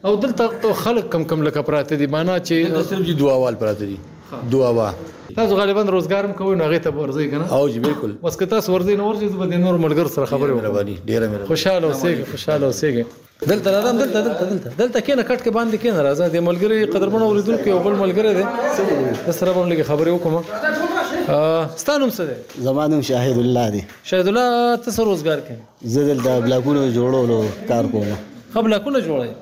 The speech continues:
Speaker 3: او جی.
Speaker 1: نو بلاکونو له تاسو بیا د شګو سامان او سیمټ د کومې راوړئ؟
Speaker 3: دا څه د یو ځای نه راځي، څه د بل ځای نه راځي.
Speaker 1: شګه د کوم ځای نه راوړئ؟ بلاک خو په شګه او په بجره کې
Speaker 3: او
Speaker 1: جوړیږي.
Speaker 3: شګه خو د مولاخیلو نه راځي.
Speaker 1: مولاخیل لرې دی که نږدې؟
Speaker 3: نږدې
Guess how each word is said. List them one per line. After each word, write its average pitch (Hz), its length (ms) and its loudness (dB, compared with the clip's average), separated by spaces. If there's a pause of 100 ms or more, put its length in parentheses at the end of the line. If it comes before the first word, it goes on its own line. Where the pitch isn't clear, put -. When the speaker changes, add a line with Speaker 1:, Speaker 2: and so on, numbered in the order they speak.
(120)
Speaker 3:
او 123 120 4
جی. 104 180 -2 (200)
Speaker 1:
نو 208 80 4
بلاکونو 220 540 2
له 226 100 0
تاسو 220 300 -2
بیا 233 100 2
د 208 200 0
شګو 208 200 0 (100)
سامان 202 280 2
او 190 60 2
سیمټ 202 320 0
د 214 80 0
کومې 196 220 2
راوړئ؟ 160 220 0 (420)
Speaker 3:
دا 131 160 4
څه 135 100 -2
د 131 120 2 (140)
یو 156 100 4
ځای 160 220 2
نه 151 120 4
راځي، 131 240 2
څه 131 120 0
د 120 120 2
بل 147 120 0
ځای 143 220 2
نه 120 160 2
راځي. 104 280 0
Speaker 1:
شګه 220 200 0
د - 80 2
کوم 214 140 2
ځای 175 120 2
نه 151 40 0
راوړئ؟ 143 300 2
بلاک 196 180 2
خو 170 60 -6
په 170 160 -4
شګه 202 120 -2
او 180 80 0
په 160 100 -4 (160)
بجره 165 280 0
کې 143 80 -6
Speaker 3:
او 123 80 0
Speaker 1:
جوړیږي. 117 340 0
Speaker 3:
شګه 139 200 4
خو 123 80 2
د 123 180 2
مولاخیلو 117 480 2
نه 110 180 2
راځي. 104 260 -2 (380)
Speaker 1:
مولاخیل 131 380 -2
لرې 233 140 2
دی 208 60 0
که 143 100 0
نږدې؟ 127 280 0 (260)
Speaker 3:
نږدې 120 300 2